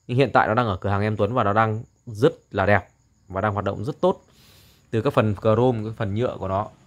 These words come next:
anten quai sách núm nút nguyên bản hết. Đó, bác nào mà mua thì có thể liên hệ cho em theo số điện thoại không tám hai hai một một một bốn bốn bốn.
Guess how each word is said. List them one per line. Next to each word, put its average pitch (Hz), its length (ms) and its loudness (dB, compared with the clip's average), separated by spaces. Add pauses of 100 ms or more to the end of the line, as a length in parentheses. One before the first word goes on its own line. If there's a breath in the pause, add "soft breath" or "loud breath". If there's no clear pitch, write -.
(120)
anten 110 380 0
quai 110 140 2
sách 139 220 -6
núm 110 160 -2
nút 160 120 0 (120)
nguyên 113 220 -4
bản 92 160 4
hết. 156 140 0 (1000 loud breath)
Đó, 104 240 -2
bác 120 160 2
nào 104 160 6
mà 101 200 4
mua 117 220 2
thì 98 240 -2
có 101 100 -2
thể 101 160 -4
liên 107 140 -2
hệ 120 140 -2
cho 117 140 -2
em 117 160 2
theo 110 80 -2
số 110 120 -2
điện 98 100 -6
thoại 127 200 0
không 113 140 -6
tám 101 180 0
hai 120 120 2
hai 117 220 0 (140)
một 101 180 -8
một 101 100 -4
một 101 240 -2 (200)
bốn 107 140 -4
bốn 110 120 0
bốn. 110 200 2